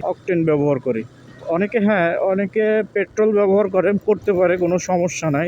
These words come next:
তবে অকটেন আমার মনে হয় একশো পঞ্চাশ সিসির,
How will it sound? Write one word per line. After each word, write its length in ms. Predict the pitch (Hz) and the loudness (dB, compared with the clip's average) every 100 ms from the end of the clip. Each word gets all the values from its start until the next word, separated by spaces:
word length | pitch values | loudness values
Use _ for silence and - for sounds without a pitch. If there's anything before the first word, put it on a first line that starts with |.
| 175 | -2
তবে 240 | 147 147 151 151 151 - | -2 2 2 2 0 -2
অকটেন 380 | 165 - 202 196 208 170 | -4 -4 -2 0 0 0
আমার 180 | 170 185 190 | 0 0 0
মনে 160 | 196 185 | 2 2
হয় 200 | 202 202 - - - - - - 175 | 0 -2 -6 -18 -20 -20 -16 -8 -6
একশো 200 | - 202 180 | -4 -4 0
পঞ্চাশ 360 | 175 170 190 - - | -2 0 -2 -2 -4
সিসির, 380 | 196 - 208 | -4 0 0